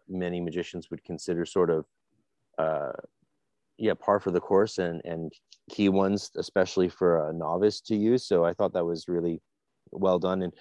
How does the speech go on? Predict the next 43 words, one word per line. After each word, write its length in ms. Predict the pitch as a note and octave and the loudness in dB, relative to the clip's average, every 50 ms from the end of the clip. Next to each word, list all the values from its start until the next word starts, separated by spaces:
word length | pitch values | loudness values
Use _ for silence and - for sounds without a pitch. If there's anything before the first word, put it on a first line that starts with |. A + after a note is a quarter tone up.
| - - - | -16 -6 2
I 80 | - A2+ | 4 6
liked 220 | A2 G#2+ G#2 - | 6 6 4 4
how, 200 | B2 G#2 G2+ F#2+ | 4 4 4 4
to 140 | - - G#2 | 2 0 -2
the 80 | F2+ | -2
point 240 | - - G2+ F#2+ E2 | -2 -2 -2 -2 -2
you 100 | F2 F#2+ | 0 0
were 160 | F#2 F#2 F2+ | 2 2 2
with 140 | F2 F2+ F2 | 2 0 0
a 60 | G2 | 0
lot 220 | F2+ F2 F2 F2 F2+ | 0 0 0 0 -2
of 80 | F2+ | -2
them, 140 | F2+ F#2 F#2 | -4 -4 -4
you 60 | F2+ | -4
didn't 240 | E2+ F2+ F#2 F2 F2 | -4 -4 -4 -6 -4
belabor 480 | - F#2+ F2+ F2 F#2 F#2+ F2 F#2 F2+ F2+ | -2 -2 0 2 0 0 2 2 2 2
it 140 | F#2 F2+ - _ _ _ _ _ | 2 2 -2 _ _ _ _ _
and 220 | - F2+ F2 F2 - | -8 -6 -6 -6 -6
show, 300 | - - G2 F2+ F2 F2+ | 2 4 6 6 6 6
like, 280 | F2+ F2+ F2+ E2+ - | 6 4 2 0 -2
<laughs> 0 | |
explicit 600 | - - - - - - A2+ G2+ - - A2 F#2+ | -8 -10 -10 -12 -6 -4 -4 -4 -2 -2 -2 2
diagrams 720 | - G#2+ G2 F#2+ G2 G2+ F2+ F#2+ F#2+ F#2 F#2 F#2 F#2 F2+ F#2 | 4 4 6 6 6 4 4 2 0 0 0 -2 -4 -4 -6
and 100 | F2+ - | -6 -2
sort 180 | - G2+ F#2 | 0 0 0
of 80 | F2+ - | 0 -2
sex 320 | - - F2 E2+ - - | -4 -4 -4 -4 -2 2
it 120 | G2+ F2 F2 | 2 4 4
up 180 | F2 F2+ F2 _ _ _ _ _ _ _ - | 4 2 0 _ _ _ _ _ _ _ 0
like, 240 | F#2 E2+ E2+ - - | 0 0 0 2 2
uh, 260 | F2+ E2+ E2+ E2+ D#2 | 2 4 4 2 2
like 320 | C2+ E2+ F2 E2+ F2+ - - - C3+ | 0 -2 -4 -6 -6 -8 -6 -2 -2
<laughs> 140 | B2+ G#2 | -2 0
Don 260 | F#2 G#2 F#2 F#2 F2+ F2 | 0 0 0 0 0 -2
Craig 340 | - - G2+ F2+ F#2 F2 | 0 2 2 2 2 2
does 260 | - F#2+ F#2+ F2 F2 A2+ | 0 -2 -2 -2 -2 -4
in 80 | F#2+ | -4
Modern 340 | F#2+ G2 G#2+ G#2 G2 F#2+ F#2+ | -2 0 0 0 0 0 -2
Magic, 380 | F#2+ F#2 F#2 F#2 F2 F#2+ - - | -2 -2 -2 -2 -4 -6 -10 -2
sort 180 | - G2+ F2+ | -2 0 0
of 60 | F2+ | 0
makes 260 | F#2+ F#2 F#2 F2+ - - | 0 -2 -2 -2 -2 -4
it. 140 | F2+ - | -4 -4